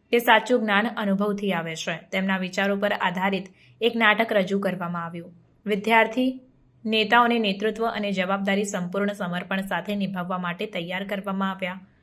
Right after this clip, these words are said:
હેડ બોય અને હેડ ગર્લના નેતૃત્વમાં નવા ચૂંટાયેલા વિદ્યાર્થી આગેવાનોએ નિષ્ઠાપૂર્વક કામ કરવા અને સંસ્થાનું ગૌરવ જાળવી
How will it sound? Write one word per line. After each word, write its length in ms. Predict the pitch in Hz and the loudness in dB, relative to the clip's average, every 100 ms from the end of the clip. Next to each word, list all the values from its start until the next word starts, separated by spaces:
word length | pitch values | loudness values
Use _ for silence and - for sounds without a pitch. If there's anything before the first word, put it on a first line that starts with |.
| _ - _ - - | _ -20 _ -4 6
હેડ 260 | 247 254 | 8 8
બોય 200 | 220 226 | 6 6
અને 240 | 233 214 208 | 6 0 0
હેડ 300 | 196 208 202 | 2 2 2
ગર્લના 300 | 196 196 196 | 0 2 0
નેતૃત્વમાં 920 | 190 180 196 202 208 185 180 - - - - | 0 -2 -4 -2 -2 -2 -4 -8 -16 -12 0
નવા 260 | 226 233 | 4 6
ચૂંટાયેલા 520 | 247 247 208 208 208 | 4 0 2 2 4
વિદ્યાર્થી 600 | 208 185 180 202 185 226 | 2 0 0 0 2 2
આગેવાનોએ 500 | 214 180 180 180 185 | 0 0 -2 -2 -2
નિષ્ઠાપૂર્વક 720 | 196 180 - 202 196 180 202 196 | -2 -2 -2 -4 -4 -2 -4 -2
કામ 280 | 180 180 | -4 -4
કરવા 260 | 185 180 185 | -6 -4 -2
અને 180 | 202 196 | -2 -2
સંસ્થાનું 580 | 196 175 175 202 196 202 | -4 -8 -6 -2 -2 -2
ગૌરવ 320 | 175 180 190 | -2 -2 -4
જાળવી 540 | 180 170 180 202 - | -4 -4 -2 -4 -6